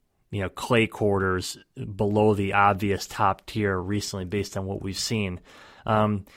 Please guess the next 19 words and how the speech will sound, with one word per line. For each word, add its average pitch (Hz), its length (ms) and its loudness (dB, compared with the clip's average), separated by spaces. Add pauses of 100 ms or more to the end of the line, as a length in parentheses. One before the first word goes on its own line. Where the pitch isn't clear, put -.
(340)
Dimitrov, 131 800 4
you 117 100 2
probably 202 320 6
didn't 151 160 -2 (260)
ca-, - 320 -2
catch - 420 0 (140)
too - 180 0
much 139 280 2
this 156 180 0
one 151 120 2
because 123 340 2
of 104 100 -4
what 120 160 4
happened 120 320 2
with 104 120 -2
Djokovic 123 600 0
and 107 80 -2
earlier, 123 380 2
but 110 240 0